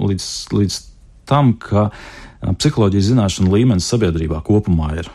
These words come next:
ā, ļoti zems, jā. Mēs esam, nu, tā kā fantastisku progresu veikuši, izdomājot dažādus instrumentus.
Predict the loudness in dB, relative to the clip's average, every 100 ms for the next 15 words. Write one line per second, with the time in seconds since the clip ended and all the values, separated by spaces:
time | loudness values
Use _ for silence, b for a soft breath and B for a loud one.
0 | -8 -6 -6 -2 0 2 2 2 4 2
1 | 0 0 0 0 0 0 0 -2 -2 -4
2 | 0 2 2 2 -4 -6 -2 -2 0 -2
3 | -2 -2 0 0 0 2 0 0 0 2
4 | 2 2 0 -2 -2 -2 0 0 2 2
5 | 2 2 0